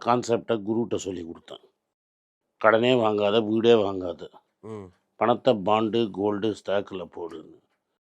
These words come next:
Speaker 1: பட்டாணி வித்துட்டு இருந்தவரோட பையன் இன்னைக்கு கோடீஸ்வரன் ஆயிட்டான். In terms of bond, in terms of gold,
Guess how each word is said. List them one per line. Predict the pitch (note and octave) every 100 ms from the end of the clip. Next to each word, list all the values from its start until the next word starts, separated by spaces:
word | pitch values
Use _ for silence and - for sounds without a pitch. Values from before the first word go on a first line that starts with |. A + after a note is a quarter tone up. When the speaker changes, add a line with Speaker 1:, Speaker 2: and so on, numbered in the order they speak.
| _ _ _ _ -
Speaker 1:
பட்டாணி | A2 C3+ C3+ B2+
வித்துட்டு | A2 A2 F#2+
இருந்தவரோட | F#2+ G2+ F#2+ F2+ F2+
பையன் | - G2 G2 G2+ E2+ E2 - _ _ _ _ _ _ _
இன்னைக்கு | A#2+ B2+ A#2+ A2 A2+
கோடீஸ்வரன் | A#2 A2 G2 F#2
ஆயிட்டான். | F2 - - _ _ _ _ _ _ _ _ _ _ _ _ -
In | G#2+
terms | F#2 A2+ A2+ A2
of | G2+ F2
bond, | G2+ A#2 A#2 - - - A2
in | F#2+ -
terms | G#2+ G#2 G2
of | G2 E2+ D#2
gold, | G#2+ A#2 A#2